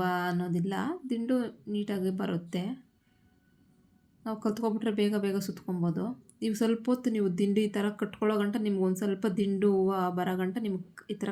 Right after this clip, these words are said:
ಕಷ್ಟ ಅನಿಸುತ್ತೆ ಹಿಡ್ಕೊಳಕ್ಕಲ್ಲ. ಒಂದು ಸ್ವಲ್ಪ ಕಟ್ಕೊಂಬಿಟ್ರೆ ಅಂದರೆ ದಿಂಡು ನೀವು ಸುತ್ಕೊಂಬಿಟ್ರೆ ಅಂದರೆ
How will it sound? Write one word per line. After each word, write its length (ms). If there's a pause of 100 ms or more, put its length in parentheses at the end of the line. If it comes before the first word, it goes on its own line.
(120)
ಕಷ್ಟ 200 (100)
ಅನಿಸುತ್ತೆ 540
ಹಿಡ್ಕೊಳಕ್ಕಲ್ಲ. 600 (840)
ಒಂದು 140
ಸ್ವಲ್ಪ 240 (100)
ಕಟ್ಕೊಂಬಿಟ್ರೆ 540
ಅಂದರೆ 160 (240)
ದಿಂಡು 200 (100)
ನೀವು 160
ಸುತ್ಕೊಂಬಿಟ್ರೆ 580
ಅಂದರೆ 180